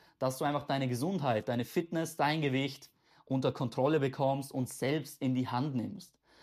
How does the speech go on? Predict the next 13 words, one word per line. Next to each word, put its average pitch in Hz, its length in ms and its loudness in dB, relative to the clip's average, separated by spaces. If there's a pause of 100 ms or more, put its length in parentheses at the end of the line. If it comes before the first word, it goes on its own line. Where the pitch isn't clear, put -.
(160)
Denn 135 100 2
du 143 140 2
wirst 180 220 2
dich 190 120 -2
besser 165 320 0
fühlen, 170 340 -2
du 135 120 0
wirst 147 200 -4
besser 147 320 -2
aussehen. 127 680 0 (540)
Du 127 120 2
wirst 185 260 2
einfach 160 480 2